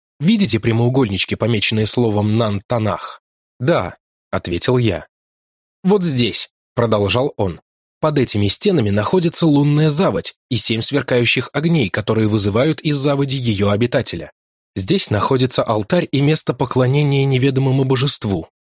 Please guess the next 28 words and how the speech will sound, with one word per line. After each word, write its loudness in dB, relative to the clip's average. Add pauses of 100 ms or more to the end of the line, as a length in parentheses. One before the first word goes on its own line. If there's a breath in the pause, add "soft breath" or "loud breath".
(140)
тому, 2
кто 0
обитает 0
в -4
заводе. -2 (480)
И -2
там, 0 (120)
в -2
лунной 4
заводе, -4 (120)
вместе 0
с -2
ним 2
теперь 0
покоятся -2 (100)
и -10
Эдит, -2 (320)
и -6
Стентон, -2 (340)
и -10
Тора». -4 (600)
«Обитатель 0
лунной 2
заводи?» 0 (500)
недоверчиво 0
переспросил -2
я. -4 (640)
«Да, -2